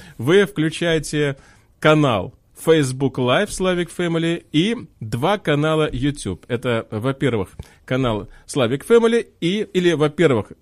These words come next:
канал доктора Александра Болотникова, вы можете его найти,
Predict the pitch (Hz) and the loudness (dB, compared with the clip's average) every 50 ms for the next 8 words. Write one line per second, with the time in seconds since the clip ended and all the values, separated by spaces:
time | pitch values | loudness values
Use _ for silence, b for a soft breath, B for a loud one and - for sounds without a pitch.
0 | - _ _ _ - 143 147 147 147 131 117 110 113 139 165 151 - - 139 120 | -20 _ _ _ -2 0 2 2 2 2 0 0 2 4 2 2 2 -2 -4 -2
1 | 113 101 98 - - 127 131 139 - - - 151 135 117 110 107 107 123 123 120 | -2 -2 -4 -4 -2 -2 -2 -2 -2 -4 -4 -2 -2 -2 -2 -2 0 0 2 2
2 | 110 104 - 147 143 - 190 196 214 208 151 131 123 127 127 123 120 - - 127 | 0 0 -2 -2 -4 -2 0 0 0 0 0 -2 -2 -2 -2 -4 -4 -4 -4 -2
3 | 120 127 139 156 175 170 - 240 254 269 | -2 -2 -2 -2 -2 -2 -2 -2 -2 -2